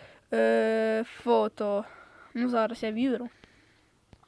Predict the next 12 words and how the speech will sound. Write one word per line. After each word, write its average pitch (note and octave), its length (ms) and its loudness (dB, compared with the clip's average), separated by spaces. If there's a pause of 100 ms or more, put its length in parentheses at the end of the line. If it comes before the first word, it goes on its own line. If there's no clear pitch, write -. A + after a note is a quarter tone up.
(1500)
Ну, C#4+ 160 8
ось, B3+ 100 2
друзі, B3 260 0
воно A#3+ 200 -2
в - 20 -2
мене A3+ 180 -2
ві-, G#3 280 -8
вибралось. D#4 580 -2 (580)
<clears throat> - 960 -6
Я A#3 100 -2
вибрав B3 260 4
картинку... A3 880 -4